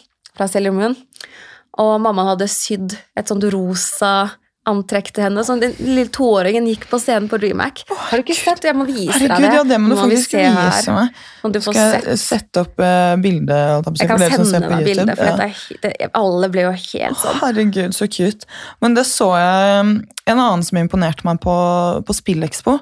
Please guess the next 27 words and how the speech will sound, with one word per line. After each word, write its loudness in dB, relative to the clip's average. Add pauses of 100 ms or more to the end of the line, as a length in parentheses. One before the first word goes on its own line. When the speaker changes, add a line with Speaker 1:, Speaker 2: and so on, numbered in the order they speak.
(120)
Speaker 1:
Ja. 2
Speaker 2:
var 2
han 2
som -2
var 2
Chainsaw -2
Man. 2
Eller 4
jeg 0
så 0
flere 0
Chainsaw -2
Man, 2
men 2
Speaker 1:
Mm. 6
Speaker 2:
han 4
her, 2 (580)
han 2
hadde, 2
han 0
kom 0
visst -2
på 0
andreplass 0
på, 0 (220)
på -4
lørdagen. 0